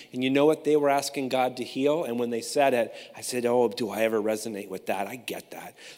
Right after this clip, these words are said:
They said, "I'm asking God to heal my heart where I have asked him for healing and I've been disappointed." And I just said, "Man, that, that's an honest place before God."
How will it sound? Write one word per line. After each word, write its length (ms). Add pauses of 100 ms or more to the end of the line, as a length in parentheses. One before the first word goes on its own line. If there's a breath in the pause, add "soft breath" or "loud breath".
They 100
said, 220
"I'm 160
asking 440
God 280
to 80
heal 380
my 180
heart 680 (560 loud breath)
where 160
I 100
have 240
asked 480
him 260
for 200
healing 580 (300 loud breath)
and 120
I've 220
been 220
disappointed." 880 (1200 soft breath)
And 140 (140)
I 260
just 380
said, 340
"Man, 440
that, 340 (960 loud breath)
that's 320
an 100 (160)
honest 540
place 360
before 460
God." 440